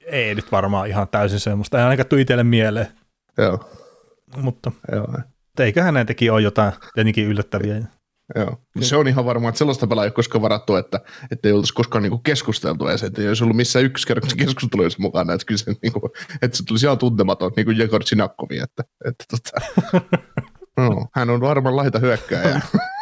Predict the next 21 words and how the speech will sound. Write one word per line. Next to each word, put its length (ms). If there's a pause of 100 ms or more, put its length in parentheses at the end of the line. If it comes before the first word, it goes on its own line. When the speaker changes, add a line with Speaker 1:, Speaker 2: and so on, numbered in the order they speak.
(200)
Speaker 2:
<laughs> 600
Venäjältä. 540 (240)
<laughs> 220
Joo. 500 (800)
Speaker 1:
Niin, 240
ja 80
Speaker 2:
Hän 100
Speaker 1:
siis 120
Speaker 2:
on 60
Speaker 1:
olihan 180
Speaker 2:
nopea, 180
hän 120
laukoo 340
hyvin. 220
<laughs> 200 (760)
Speaker 1:
No 200
olihan 240
tää 120
silloin 220
aikanaan 400
tää, 180